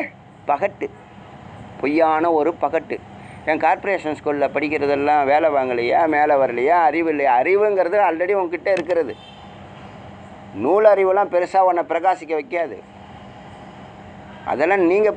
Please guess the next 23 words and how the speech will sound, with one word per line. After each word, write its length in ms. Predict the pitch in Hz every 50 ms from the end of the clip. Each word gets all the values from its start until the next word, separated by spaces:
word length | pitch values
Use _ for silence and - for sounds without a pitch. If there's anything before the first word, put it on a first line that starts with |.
| 170
புரிஞ்சுக்கணும். 540 | 180 202 214 226 226 208 202 175 160 143 147
நீங்க 180 | 170 202 220 226 202 165
புரிஞ்சுக்காம 520 | 196 202 202 202 196 175 196 190 190 196 170 -
கடன் 240 | 170 175 196 202 196
வாங்கி 200 | 190 180 185 190 185
அந்த 160 | 175 175 175 -
ஸ்கூல்ல 260 | - 185 185 185 180 - 175
சேர்த்துட்டா, 340 | 170 170 160 170 156 185 185 160 143
டாடின்னு 420 | 156 165 165 165 175 175 180 185 - 165
சொல்லிட்டா, 280 | 160 156 165 143 185 180 170 156
மம்மின்னு 340 | 151 156 165 175 170 180 160 -
சொல்லிட்டா, 320 | 156 156 156 156 175 - - - - - - - - - - -
நீங்க 160 | 147 160 160 156 147 151
உச்சி 200 | 147 - 185 165 147
குளிந்துறதை 440 | 160 160 160 160 160 160 156 160 165 160 147
நீங்க 140 | 143 143 135 135
நினைச்சுக்கிறீங்க. 460 | 131 139 135 131 131 135 131 127 127 131
அதுக்கு 180 | 139 131 135 131
எவ்வளோ 240 | 139 151 170 185 180 165 151 147
கஷ்டப்படுறீங்க? 600 | 135 - 156 143 147 147 143 143 139 135 139 135 - - - - - - - - - - - - - - - - - - - - - - - - - - - - - - 117
இது 180 | 104 117 117 117 117
ஞானமா, 360 | 127 143 160 165 165 170 175 170
அஞ்ஞானமா? 480 | 156 151 160 160 151 151 143 139 135 143